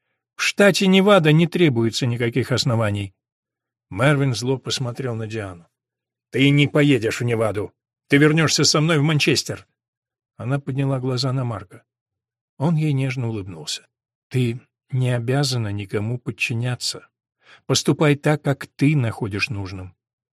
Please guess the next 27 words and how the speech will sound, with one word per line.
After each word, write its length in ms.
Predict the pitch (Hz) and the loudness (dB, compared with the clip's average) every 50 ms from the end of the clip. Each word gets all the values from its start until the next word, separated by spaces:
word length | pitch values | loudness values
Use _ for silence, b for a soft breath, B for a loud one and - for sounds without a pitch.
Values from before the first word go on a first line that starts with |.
| _ _ - | _ _ -4
"Надевай 360 | 104 135 139 151 160 156 143 | -2 0 2 4 4 4 4
пальто", — 460 | - 143 131 123 147 127 110 98 - _ _ | 2 2 0 2 2 0 0 0 -4 _ _
сказал 420 | - - - - 131 113 120 131 120 | -14 -12 -6 -4 -4 -2 -2 -2 -2
Мервин. 440 | 113 117 110 104 101 101 98 95 - _ _ _ _ _ _ _ _ _ _ _ _ _ _ _ _ _ _ _ _ _ | -2 -4 -4 -4 -6 -8 -10 -12 -14 _ _ _ _ _ _ _ _ _ _ _ _ _ _ _ _ _ _ _ _ _
Своим 400 | - - 156 190 240 262 262 226 | -2 2 4 6 6 6 6 6
поведением 540 | 233 226 208 220 208 254 254 226 196 190 185 | 4 4 4 4 4 2 2 2 2 2 4
Мервин 400 | 190 208 208 196 185 190 180 160 | 4 2 2 4 4 4 4 4
вернул 380 | 170 185 180 190 208 202 180 | 4 4 4 4 2 2 2
Диане 380 | 147 131 160 170 180 170 151 127 | 2 0 0 0 2 2 0 0
понимание 580 | - 151 135 139 143 143 156 156 143 135 127 | 0 0 0 2 2 2 2 0 0 0 0
ее 120 | 127 123 117 | -2 -2 -2
ситуации. 680 | - - 120 104 - 107 82 82 - - - - - _ _ _ _ _ _ _ - | -4 -6 -6 -8 -8 -10 -10 -10 -10 -12 -12 -12 -14 _ _ _ _ _ _ _ -12
Страх 460 | - - - - 165 190 147 - - | -10 -8 -4 -2 -2 -2 -2 -2 -2
полета, 640 | - 143 127 127 139 160 170 - - 160 147 131 - _ _ | -2 0 0 2 2 0 0 0 -2 -2 -2 -2 -6 _ _
опасения, 800 | - - 98 - 117 107 - - 135 143 151 147 143 135 131 120 | -16 -14 -10 -8 -8 -6 -4 -2 0 2 2 4 4 2 2 0
связанные 520 | 101 - - 117 127 127 117 127 123 123 113 | -2 -6 -6 -4 -4 -4 -4 -4 -4 -4 -4
с 60 | - | -4
привыканием 580 | - 135 117 117 120 120 151 139 139 131 123 117 | -4 -4 -4 -4 -2 0 0 0 0 0 -2 -2
к 40 | |
Америке, 500 | - 117 117 147 170 175 170 - 180 151 B B B B B B B _ | -2 -2 0 0 0 0 2 2 0 0 B B B B B B B _
показались 600 | - 92 - 98 92 107 135 151 156 143 - - | -12 -8 -6 -6 -2 0 0 2 2 0 0 2
ей 180 | 143 139 139 135 | 2 4 4 4
мелочью 540 | 127 127 139 170 190 190 180 - - 147 | 2 2 0 0 0 0 0 0 -2 -2
в 60 | 117 - | -4 -4
сравнении 420 | - 120 107 120 143 160 156 151 | -6 -6 -4 -2 0 0 2 0
с 100 | 143 139 | 0 0
главным. 420 | 143 147 185 185 135 101 87 78 | -2 -2 -2 -2 -4 -6 -8 -12